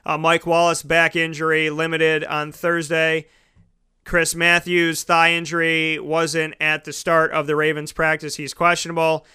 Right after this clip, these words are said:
Michael Campanero's questionable with a shoulder injury at wide receiver. Terrence West is questionable with a,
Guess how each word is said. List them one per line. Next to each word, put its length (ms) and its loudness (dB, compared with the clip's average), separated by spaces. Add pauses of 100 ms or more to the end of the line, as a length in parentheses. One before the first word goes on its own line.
(180)
Michael 320 0
Campanero's 640 0
questionable 480 0
with 100 -2
a 40 -4
shoulder 340 -2
injury 260 -4
at 80 -4
wide 220 -2
receiver. 640 -4 (340)
Terrence 380 -2
West 260 2
is 100 -8
questionable 520 4
with 180 2
a, 140 -6